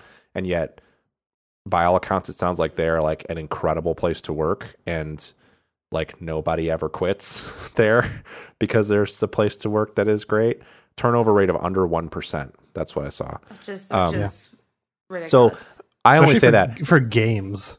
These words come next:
Speaker 3: in general.
Speaker 1: Yeah, yeah, yeah.
Speaker 2: Oh,
Speaker 1: That's what I mean.
Speaker 2: especially
Speaker 1: Yeah.
Speaker 2: for games,
Speaker 1: Um,
Speaker 2: yeah.
Speaker 3: Yeah.
Speaker 1: uh, the, um, the, y-, y-, my point being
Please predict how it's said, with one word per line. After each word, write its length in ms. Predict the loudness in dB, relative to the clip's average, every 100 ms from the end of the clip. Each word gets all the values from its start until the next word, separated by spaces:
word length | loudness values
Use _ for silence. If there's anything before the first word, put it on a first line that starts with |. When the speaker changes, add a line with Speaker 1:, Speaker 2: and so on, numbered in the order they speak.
| _
Speaker 3:
in 180 | 2 2
general. 240 | 2 4
Speaker 1:
Yeah, 80 | 8
yeah, 100 | 10
yeah. 200 | 10 10
Speaker 2:
Oh, 120 | 8 6
Speaker 1:
That's 80 | 4 4
what 40 |
I 20 | 4
mean. 80 | 4
Speaker 2:
especially 240 | 4 2
Speaker 1:
Yeah. 40 | 0
Speaker 2:
for 160 | -2
games, 360 | -6 -6 -6 -2
Speaker 1:
Um, 80 | 0
Speaker 2:
yeah. 280 | 2 -2 -8 -8
Speaker 3:
Yeah. 200 | -6 -6 -2 2
Speaker 1:
uh, 480 | 2 2 0 -2 -6 -12 -20 -20 _
the, 680 | -14 -6 -4 -2 -2 -4 -6 -4
um, 540 | -4 -4 -6 -10 -14 -18 _ _ _ _ _
the, 880 | -8 0 0 2 0 -2 -4 -6 -8 -12 _ _ _ _ _ _ _ _ _ _ _ _ _ -20 _ -16
y-, 120 | -14
y-, 220 | -14 -14 -14 -16 -6
my 160 | -4
point 300 | -2 -2 -2
being 400 | -2 -6 -6 -10